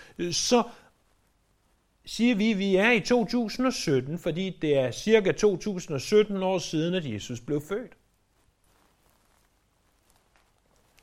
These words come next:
Vi kan også argumentere for, at det her med kristologien, det er vigtigt, på grund af det, vi kalder os. Vi kalder os for kristne.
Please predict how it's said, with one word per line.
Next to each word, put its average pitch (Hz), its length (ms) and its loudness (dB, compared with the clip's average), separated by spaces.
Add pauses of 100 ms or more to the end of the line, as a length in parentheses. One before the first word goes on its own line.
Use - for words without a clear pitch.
(120)
Vi 170 280 -4
kan 208 160 -2
også 262 180 2
argumentere 180 520 0
for, 180 200 4
at 170 140 4
det 190 120 2
her 190 160 2
med 151 140 -4
kristologien, 160 1000 -2
det 185 80 2
er 175 60 0
vigtigt, 147 560 -2 (1000)
på - 80 -6
grund 214 200 -2
af 196 80 -2
det, 196 140 -2
vi 226 60 -2
kalder 202 460 -4
os. - 320 -12 (1300)
Vi 233 280 0
kalder 240 360 0
os - 160 -6
for - 160 -4
kristne. 226 720 -4